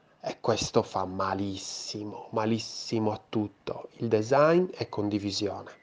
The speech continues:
il progettare è condivisione. Non si progetta per se stessi, si progetta sempre per gli altri.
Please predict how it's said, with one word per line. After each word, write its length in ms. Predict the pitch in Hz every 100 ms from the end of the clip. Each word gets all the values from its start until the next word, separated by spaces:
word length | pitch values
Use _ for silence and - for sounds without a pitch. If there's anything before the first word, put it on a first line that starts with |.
| _ _ _ _ - - - -
il 120 | - -
progettare 1080 | 110 104 110 110 - 127 110 113 135 147 -
è 140 | -
condivisione. 920 | - 104 104 98 98 101 95 98 - - _ _ _ _ _ _
Non 120 | 101
si 140 | -
progetta 560 | - 104 101 120 98 -
per 160 | - -
se 160 | -
stessi, 680 | - - 113 110 - 147 147
si 200 | 147 107
progetta 520 | - 98 113 117 120
sempre 640 | - 101 95 98 110 107 - _ _ _ _ _ _
per 200 | - 120
gli 80 | 98
altri. 520 | - 113 - - -